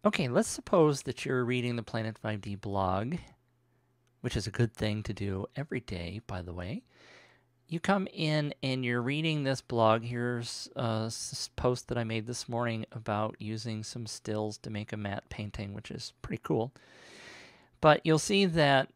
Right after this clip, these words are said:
for example, there's a link here to Photoshop. And if you look down in this bar down here where it currently says canceled opening page,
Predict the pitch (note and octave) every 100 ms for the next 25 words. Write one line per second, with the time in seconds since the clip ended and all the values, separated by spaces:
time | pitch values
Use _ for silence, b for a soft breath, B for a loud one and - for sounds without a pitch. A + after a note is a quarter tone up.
0 | - - D#3 C3 C3+ C3 C#3 B2+ B2 A#2+
1 | A#2 B2 C#3 C3 - - B2+ A#2+ A#2+ A#2
2 | B2+ - A#2+ A#2 - A2 - - _ _
3 | - A2+ A2 A#2 C#3+ D#3+ - D#3 D3 C#3+
4 | C#3 - - B2+ B2+ A#2+ A#2+ A2+ A2+ -
5 | _ - A#2 - - _ _ B2+ B2+ B2+
6 | B2+ A#2+ A#2+ A2+ A#2+ A#2+ A2 A2 - -
7 | - B2 - A2+ - G#2+ - B2 A2+ A2
8 | G#2+ G2+ G2+ F#2+ G2 - G3 E3 D3+ D3
9 | - -